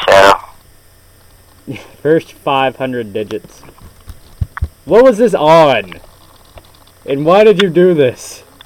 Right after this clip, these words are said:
Speaker 1: I was bored. Shut up.
Speaker 2: Hey, look, pie. And not the good kind.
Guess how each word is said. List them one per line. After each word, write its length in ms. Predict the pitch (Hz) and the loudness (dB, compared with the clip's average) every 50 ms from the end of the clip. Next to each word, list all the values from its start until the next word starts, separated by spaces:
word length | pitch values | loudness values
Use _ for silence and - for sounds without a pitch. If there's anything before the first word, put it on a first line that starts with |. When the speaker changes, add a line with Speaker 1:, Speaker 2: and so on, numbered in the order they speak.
| - _ - _ _ _ _ - | -20 _ -20 _ _ _ _ 0
Speaker 1:
I 260 | - 151 147 - 139 | 2 4 6 4 4
was 60 | 127 - - | 2 2 2
bored. 680 | - 147 147 156 160 160 - - - - 92 - - - - - - _ - - - | 4 6 8 8 8 8 6 6 4 4 0 -2 -4 -6 -8 -8 -10 _ -8 -6 -4
Shut 200 | - 120 127 127 | 0 2 2 4
up. 440 | 131 139 147 147 131 101 - - - _ - _ - - - | 4 6 6 6 6 6 4 4 2 _ -8 _ -20 -10 -4
Speaker 2:
Hey, 200 | 185 220 233 240 | 0 4 4 4
look, 320 | 233 240 226 202 - - - | 6 6 4 2 2 0 -4
pie. 500 | - 170 160 147 131 110 98 87 87 85 - - - _ _ _ _ _ _ _ _ _ _ - _ - _ _ - | -2 0 0 0 0 -2 -6 -8 -12 -14 -16 -20 -20 _ _ _ _ _ _ _ _ _ _ -20 _ -20 _ _ -16
And 160 | 117 120 120 127 | -12 -12 -8 -4
not 240 | 135 139 147 147 - | -2 -2 -2 -2 -4
the 80 | 151 | -4
good 280 | 135 139 135 127 107 - | -2 -2 -2 -2 -4 -6
kind. 560 | - 127 113 104 95 90 85 85 85 85 85 | -8 -8 -6 -6 -8 -10 -12 -14 -16 -18 -20